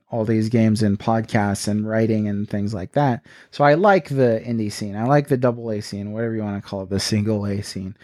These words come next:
<laughs> I, I like the, the point, the point five A scene. I like all these short games that, um,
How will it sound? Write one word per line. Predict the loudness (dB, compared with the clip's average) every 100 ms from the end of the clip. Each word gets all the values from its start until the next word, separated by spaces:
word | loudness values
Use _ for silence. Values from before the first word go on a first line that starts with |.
| -20
<laughs> | -20 _
I, | -2 2 2
I | 2 2
like | 4 4 4
the, | 2 2 2 2 0 -2 -14 -20 -4
the | 2 2
point, | 2 4 4 2 _ _ _ -18
the | -14 -14 -14 0 2
point | 2 4 4 4
five | 4 4 6 4
A | 2 2 2
scene. | 2 0 2
I | 2 4
like | 6 4 2
all | 0 2
these | 4 2
short | 0 0 0 2
games | 0 2 0 2
that, | 2 2 -2 _ _ _ _ _
um, | 0 2 2 0 -4